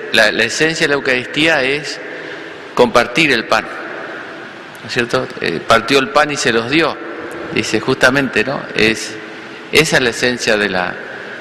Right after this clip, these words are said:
de la comunión, que nos enseña entonces a poner nuestros talentos que hemos recibido, no negarlos, ¿no? Sino porque eso es falsa humildad y, y de-,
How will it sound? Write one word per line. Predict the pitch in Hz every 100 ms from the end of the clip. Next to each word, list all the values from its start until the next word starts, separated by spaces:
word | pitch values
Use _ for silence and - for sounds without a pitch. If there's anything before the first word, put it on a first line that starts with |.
| - -
de |
la | 110 -
comunión, | 107 107 104 101
que | 120
nos | 123 127
enseña | 120 131 131
entonces | 123 139 131 135
a | 123
poner | 117 123 131 127 - - - - - - -
nuestros | - 139 151 147
talentos | 160 180 170 156 180 185 - - - - - - - - - -
que | 123
hemos | 131 127
recibido, | 127 156 170 156 147
no | 160
negarlos, | 160 131 131 127 135 156 - - - - - - - -
¿no? | 50 50 -
Sino | - - 117 123 120
porque | 117 110
eso | 113 113
es |
falsa | 117 110 123
humildad | 113 117 135 143 143 - - - - - -
y, | 104 95 95 -
y | 107 101
de-, | 104 101 104